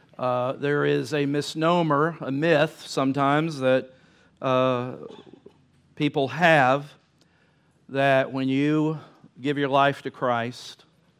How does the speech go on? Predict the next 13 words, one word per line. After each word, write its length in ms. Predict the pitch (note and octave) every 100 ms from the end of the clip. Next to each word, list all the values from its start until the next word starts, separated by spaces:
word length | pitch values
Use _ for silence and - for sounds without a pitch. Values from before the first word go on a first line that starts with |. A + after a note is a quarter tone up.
| _ _ _ _ _ _ _ _ _ _ _ _ _ _ _ _ _
cross 380 | - C#3 C#3+ -
the 80 | D3
line 280 | C3+ C3+ C#3+
of 80 | C3+
faith, 680 | - B2+ B2+ C3 - _ _ _ _ _ _ _
receiving 580 | B2+ A#2+ - C#3 C#3 C#3
Jesus 520 | A#2 C3 C3+ B2+ C3
as 160 | C3 A2
Lord, 440 | A#2+ A#2+ A#2+ A#2+ A#2 _ _ _ _ _ _
your 140 | - B2+
Savior, 800 | - C#3+ C3+ C3+ B2 A#2+ A#2+ A#2 _ _ _ _ _ _
then 520 | - C3 B2+ B2+ B2 B2
everything 1040 | C#3+ E3+ G3 G3+ D3 C3+ A#2+ A2+ G2+ -